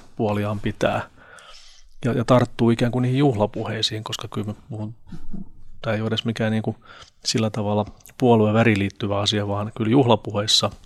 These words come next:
seuratoimintaa ja urheilua ja lasten liikkumista ja sen tärkeyttä, niin kaikki korostaa valtavasti. Mut, mut sit kun tehdään päätöksiä niitten resurssien jaosta,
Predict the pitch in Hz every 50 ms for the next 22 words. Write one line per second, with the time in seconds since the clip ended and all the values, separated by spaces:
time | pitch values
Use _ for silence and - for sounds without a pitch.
0 | _ _ _ _ - - - - 117 113 113 110 - 110 107 104 104 104 104 -
1 | - 110 107 107 107 107 107 107 107 107 107 104 104 104 107 107 107 107 107 104
2 | 104 107 110 110 - - 110 104 104 107 107 - - - 110 107 104 104 - -
3 | - 107 104 107 107 104 - 113 107 104 - 110 107 107 101 - 107 107 110 -
4 | - 110 107 104 110 - - - - - _ - - 127 117 - 123 104 - 110
5 | 107 104 - - - - 104 101 104 101 101 98 104 110 110 - - - 117 -
6 | _ - - - - - - - - - - - - - - 127 107 - - 110
7 | - - 123 113 - - - - 117 110 113 113 110 - 131 120 117 110 110 104
8 | - - - 117 107 107 117 139 202 170 131 110 - - 120 123 123 120 117 107
9 | - - - 107 104 107 110 104 104 101 - - - -